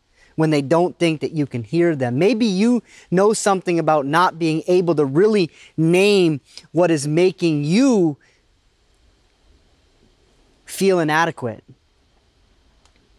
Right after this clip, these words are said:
Or maybe you do know what it is,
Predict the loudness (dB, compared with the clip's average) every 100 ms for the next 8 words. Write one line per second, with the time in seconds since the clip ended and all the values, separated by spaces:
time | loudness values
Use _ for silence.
0 | _ _ _ _ _ _ _ _ _ _
1 | _ _ _ _ _ _ _ 0 2 2
2 | 0 -2 0 0 2 2 0 -2 -4 -8
3 | -12 -14 -16 -18 -20